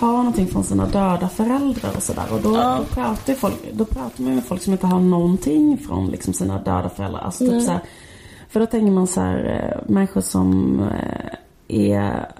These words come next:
Speaker 1: ja, men på flykt, eller, ja, men där man har fått lämna hela så här sina, allting som påminner. Man kanske har ett foto eller sånt där
Speaker 2: Mm.
Speaker 1: kvar på en person.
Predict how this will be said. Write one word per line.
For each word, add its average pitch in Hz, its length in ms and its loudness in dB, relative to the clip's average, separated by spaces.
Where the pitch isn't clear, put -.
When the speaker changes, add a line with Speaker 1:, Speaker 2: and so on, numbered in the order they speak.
Speaker 1:
ja, 220 80 -2
men 196 180 2
på 202 160 -2
flykt, - 840 -2
eller, 190 140 0
ja, 196 60 2
men 202 140 2
där 202 60 0
man 196 140 2
har 190 40 0
fått 190 120 -4
lämna 185 300 2
hela 185 180 0
så 202 120 -2
här 190 80 -2
sina, - 520 -2
allting 180 500 2
som 180 160 0
påminner. 185 380 0
Man 190 140 2
kanske 196 180 -2
har 185 120 -2
ett - 440 -2
foto - 600 -4
eller - 180 -4
sånt - 180 -6
där - 140 -4
Speaker 2:
Mm. 220 180 4
Speaker 1:
kvar - 340 -2
på 190 100 -2
en 175 120 0
person. - 560 -6